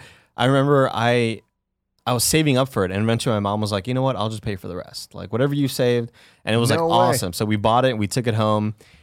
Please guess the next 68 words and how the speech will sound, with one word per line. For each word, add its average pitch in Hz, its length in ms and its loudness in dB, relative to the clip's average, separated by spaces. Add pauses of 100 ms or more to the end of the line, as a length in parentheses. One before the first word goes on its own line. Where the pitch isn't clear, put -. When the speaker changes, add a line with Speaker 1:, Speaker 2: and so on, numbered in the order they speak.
Speaker 1:
and 110 80 -4
my 113 100 4
brother 135 260 4
got 123 180 4
home 123 200 2
from 113 120 -2
school, 117 500 2
and, 95 140 -2
uh, 92 320 0 (160)
I 113 40 -8
just 110 440 -10
kinda, 107 200 -6
like, 92 160 -6
walking 92 300 -4
in 98 60 -8
the 92 60 -8
living 98 220 -6
room. 101 240 -4
He 101 60 -2
was 98 100 -6
like, 92 240 -4 (600)
I - 60 -14
was 95 120 -10
like, 90 180 -8
"Hey, 113 180 -4
I 101 100 -4 (120)
s-, - 220 -20 (220)
wanna 104 220 -6 (100)
come 113 140 -4
check 113 180 -2
out 107 60 0
my 104 100 0
P 113 160 -6
S 104 120 -6
two?" 113 160 -6
And 135 180 -6
he's 95 160 -8
like, 98 140 -8 (440)
"Shut 90 260 -8
up." 50 220 -12
Like, 98 160 -4
he 127 60 2
didn't 123 160 2
believe 92 220 0
me. 87 160 -8 (440)
He 120 60 -4
walked 104 240 2
over, 101 80 -4
he's 98 160 -8
like, - 100 -20
"Oh 101 80 -14
my 87 180 -8
God, 87 280 -8
the 87 80 -16
fu-," - 160 -8 (360)
just 135 260 -2
the, 139 60 0 (140)
the 135 160 -4
way 160 200 2
the 120 260 -8
black 113 480 -2
with 110 100 -6
the 110 60 -8
blue 120 400 2
Speaker 2:
Oh, 135 40 2
Speaker 1:
light, 113 360 2
like, 120 160 2
Speaker 2:
dude, 202 140 0